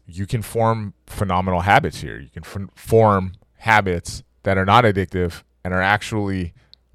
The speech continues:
part and parcel of a lot of behavior change. And all that behavior change at the end of the day, it's supposed to fit into your general life, right?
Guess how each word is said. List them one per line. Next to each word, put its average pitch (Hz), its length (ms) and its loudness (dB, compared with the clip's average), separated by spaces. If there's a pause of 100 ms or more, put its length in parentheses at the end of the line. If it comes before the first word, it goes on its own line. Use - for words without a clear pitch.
part 131 180 8
and 101 100 -6
parcel 104 540 -2 (440)
of 101 280 -2
a 101 60 -2
lot 98 320 4
of 90 120 -2
behavior 80 480 -8
change. 62 560 -12 (400)
And 80 140 -12
all 151 160 10
that 165 140 0
behavior 120 540 0
change 92 400 -6
at 87 140 -12 (140)
the 95 160 -6
end 107 120 -2
of 92 80 -4
the 82 100 -8
day, 69 500 -14 (640)
it's - 160 -10
supposed - 720 2
to 117 80 -6
fit 110 200 -2
into 104 280 -4
your 90 320 -6
general 98 520 -2
life, 78 440 -6
right? 87 260 -2